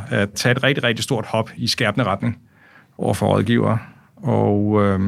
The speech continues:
det er klart, vi havde igennem hele sagen, hvad var vanskeligheden i sagen? Hvis der var en vanskelighed, jo, vanskeligheden var, at det angik skatterådgivning.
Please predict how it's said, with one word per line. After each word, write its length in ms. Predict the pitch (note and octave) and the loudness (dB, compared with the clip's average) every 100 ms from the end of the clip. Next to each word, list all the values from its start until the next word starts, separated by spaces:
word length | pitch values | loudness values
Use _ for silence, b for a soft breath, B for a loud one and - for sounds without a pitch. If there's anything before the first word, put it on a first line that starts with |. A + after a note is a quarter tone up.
| F2+ | -2
det 60 | - | -2
er 20 | |
klart, 280 | - A#2+ A#2+ | 0 2 2
vi 80 | C3 | 2
havde 400 | B2+ B2+ C#3 C#3 | 4 4 2 2
igennem 240 | C3 A#2 | 0 -2
hele 200 | A#2 D3+ | -2 -2
sagen, 400 | - C#3 A2+ C#3 | -2 -2 -4 -4
hvad 140 | C3+ B2 | -2 -2
var 100 | A#2+ | -2
vanskeligheden 400 | A#2 - C#3+ B2 | -2 -2 -4 -2
i 20 | |
sagen? 440 | - C#3 A#2+ C#3+ | -2 -2 -2 -2
Hvis 140 | B2+ B2 | -2 -4
der 80 | |
var 140 | A#2 B2+ | -2 0
en 80 | B2+ | 2
vanskelighed, 360 | A#2+ - C3+ | 0 0 0
jo, 80 | B2 | 0
vanskeligheden 400 | A#2 B2 D3 B2 | 0 0 0 0
var, 140 | A2 | 0
at 80 | A#2 | 0
det 100 | B2+ | 0
angik 280 | G#2+ A2+ A#2 | 0 0 -4
skatterådgivning. 680 | - G#2 G2+ G2+ G2 A2+ | -4 -4 -2 -4 -4 -8